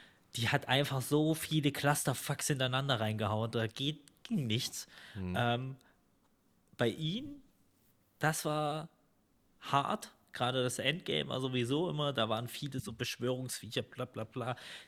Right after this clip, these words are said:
Speaker 1: Der Weg dahin war, glaube ich, auch, nee, doch, genau davor war, glaube ich, ein Bonfire, ja, müsste gewesen sein. Aber für mich ist bei Dark Souls drei der Nameless King, der war schon ziemlich hart, fand ich.
Speaker 2: Teilt er
Speaker 1: Also
Speaker 2: sich
Speaker 1: der
Speaker 2: noch
Speaker 1: war
Speaker 2: nicht
Speaker 1: echt
Speaker 2: später in
Speaker 1: ekelhaft.
Speaker 2: zwei auf oder sowas? Oder ist das
Speaker 1: Nee,
Speaker 2: der?
Speaker 1: nee, das war so ein Typ mit so einem Drachen, war das.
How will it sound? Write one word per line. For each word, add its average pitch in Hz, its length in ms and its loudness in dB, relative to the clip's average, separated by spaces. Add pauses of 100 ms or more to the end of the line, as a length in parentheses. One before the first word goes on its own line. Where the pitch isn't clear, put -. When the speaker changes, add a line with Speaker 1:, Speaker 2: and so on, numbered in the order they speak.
Speaker 1:
Der 117 140 2
Weg 139 220 0
dahin 120 260 0
war, 117 100 0
glaube 110 240 0
ich, 90 60 -2
auch, 131 260 -2
nee, 151 280 10
doch, - 200 6 (220)
genau 123 280 2
davor 117 300 4
war, 110 160 4
glaube 101 260 0
ich, 95 60 0
ein 95 60 -6
Bonfire, 95 520 -2
ja, 101 280 0
müsste 104 260 -6
gewesen 101 280 -6
sein. 95 160 -4 (380)
Aber 151 480 2 (220)
für - 180 -10
mich 123 240 0
ist - 400 -6
bei 113 120 2
Dark 117 200 2
Souls - 260 -6
drei 120 180 2
der 110 140 2
Nameless 110 420 0
King, 135 320 -2 (400)
der 156 120 8
war 135 100 2
schon 135 200 -2
ziemlich 127 460 -2
hart, 90 260 2
fand - 320 -6
ich. - 60 2
Speaker 2:
Teilt 127 180 10
er - 40 8
Speaker 1:
Also 131 100 8
Speaker 2:
sich 135 80 2
Speaker 1:
der 131 80 2
Speaker 2:
noch 131 80 10
Speaker 1:
war 127 60 6
Speaker 2:
nicht 127 120 4
Speaker 1:
echt - 80 -2
Speaker 2:
später 131 220 8
in 107 80 8
Speaker 1:
ekelhaft. - 160 -2
Speaker 2:
zwei 120 240 8
auf 160 260 8
oder 156 200 8
sowas? 160 380 4
Oder 127 460 6
ist - 220 -4
das 135 80 2
Speaker 1:
Nee, 131 80 2
Speaker 2:
der? 147 180 6
Speaker 1:
nee, 127 100 2
das 120 220 0
war 123 300 10
so 120 100 2
ein 117 100 0
Typ - 200 -6
mit 113 120 0
so 117 120 -4
einem 107 80 -4
Drachen, 113 400 0
war 92 140 0
das. 90 280 -4